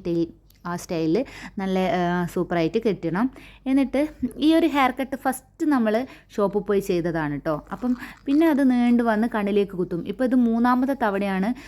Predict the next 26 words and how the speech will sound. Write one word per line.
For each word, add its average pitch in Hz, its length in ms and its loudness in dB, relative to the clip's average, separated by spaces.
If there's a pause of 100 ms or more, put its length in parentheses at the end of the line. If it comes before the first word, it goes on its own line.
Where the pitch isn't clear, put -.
(160)
അത് 202 200 -4
നീണ്ടു 190 300 0
വന്ന് 185 220 0
കണ്ണിലേക്ക് 190 500 0
കുത്താറായപ്പോൾ 180 760 0
ഞാൻ 185 260 -2 (540)
ചെയ്യുന്നത്. 170 480 0 (400)
അപ്പോൾ 247 260 -8
ഫസ്റ്റ് 285 320 0
ടൈം, 277 220 4
ഇപ്പോൾ 277 220 -2
ഞാൻ 285 120 6
എന്താ 277 260 4
പറഞ്ഞ് 240 240 2
ചിരിക്കുന്നതെന്ന് 214 460 -2
വെച്ചാൽ 254 180 -6
ഫസ്റ്റ് - 320 -8
ടൈം 330 200 0
നമ്മൾ 202 240 0 (400)
ഷോപ്പിൽ 190 360 -2
പോയിട്ട് 170 360 0
കട്ട് 175 180 -2
ചെയ്യണം 151 300 -4
ട്ടോ. 175 120 -4 (340)
അല്ലാതെ 190 360 -2
നമ്മളങ്ങനെ 208 540 0